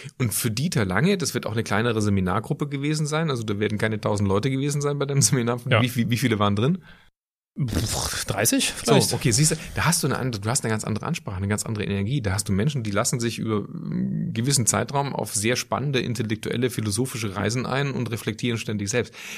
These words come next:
Speaker 1: Bei Jürgen geht's darum, dass du sagst, „Ey, komm, steh auf, nimm dein Leben in die Hand, yippie, yay, yay, du kannst das, du kannst das, du kannst das.“ Das heißt, du hast andere, du hast andere Leute mit anderen Mechanismen. Aber was jetzt noch dazu kommt, ist auch der Unterschied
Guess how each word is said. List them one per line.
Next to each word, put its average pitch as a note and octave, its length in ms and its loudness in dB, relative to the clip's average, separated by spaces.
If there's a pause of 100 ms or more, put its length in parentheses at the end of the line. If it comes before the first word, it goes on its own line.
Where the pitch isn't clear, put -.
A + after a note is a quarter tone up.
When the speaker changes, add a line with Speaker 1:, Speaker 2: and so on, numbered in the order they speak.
(240)
Speaker 1:
Bei A2 100 0
Jürgen A2 380 2
geht's C3+ 240 0
darum, D3+ 320 2
dass D3+ 140 2
du C#3 80 -2
sagst, C3+ 340 0
„Ey, B2 160 0
komm, A2+ 180 0
steh - 240 -2
auf, - 280 0
nimm B2+ 180 2
dein B2+ 160 2
Leben C3+ 220 2
in B2+ 100 -2
die A#2+ 160 0
Hand, A#2 300 -2
yippie, C3 220 -6
yay, A#2 140 2
yay, B2+ 160 2
du A#2 120 0
kannst C3+ 260 -2
das, C3 80 -2
du - 80 -4
kannst B2 220 -2
das, G#2 120 -2
du A2 60 -4
kannst D3 240 0
das.“ C3+ 140 -2 (400)
Das G#2 120 2
heißt, D3 140 4
du B2 60 2
hast B2+ 100 0
andere, C#3+ 400 2
du A2+ 100 -2
hast A2+ 160 0
andere A#2+ 220 -2
Leute D3+ 560 0
mit - 640 -4
anderen A2+ 240 2
Mechanismen. A2 540 2 (260)
Aber A2 220 2
was A#2 180 6
jetzt F#3+ 220 2
noch F#3+ 80 0
dazu - 320 -4
kommt, F2+ 340 0
ist - 460 0
auch G2 80 -6
der - 180 -4
Unterschied A#2 560 0